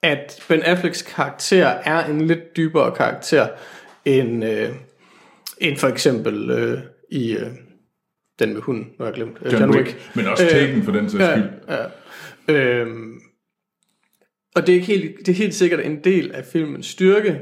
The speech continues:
Speaker 1: specielt sådan i den første halvdel eller lidt længere engang. Øhm, men det er også et eller andet sted filmens svaghed,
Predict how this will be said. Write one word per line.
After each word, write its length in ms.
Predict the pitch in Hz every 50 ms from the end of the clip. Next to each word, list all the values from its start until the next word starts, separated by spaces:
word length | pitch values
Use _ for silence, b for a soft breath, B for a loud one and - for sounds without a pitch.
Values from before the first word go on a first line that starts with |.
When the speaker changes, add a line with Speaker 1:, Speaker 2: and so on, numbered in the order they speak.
| - - -
Speaker 1:
specielt 580 | - - - - 143 - 175 175 165 - - -
sådan 300 | - 143 127 123 123 120
i 60 | 120
den 100 | 117 120
første 300 | - 139 135 135 - 139
halvdel 480 | 143 139 147 160 151 156 135 120 117
eller 220 | 117 117 117 120 123
lidt 180 | 131 139 139
længere 340 | 143 143 156 170 175 160 139 123
engang. 280 | 110 - - - -
Øhm, 460 | 147 135 135 135 127 127 127 120 - 123 B B B B B B B B B B - - 180 165
men 520 | 165 165 165 160 160 160 160 151 147 143
det 20 | 156 147
er 60 | 147
også 240 | 160 156 - - - - -
et 140 | 220 208 196
eller 140 | 156 143 135
andet 180 | 135 139 151
sted 340 | - - - 143 139 147 147
filmens 440 | 147 - - 165 156 147 - 147 139
svaghed, 640 | - - - - 175 190 196 202 190 180 139 123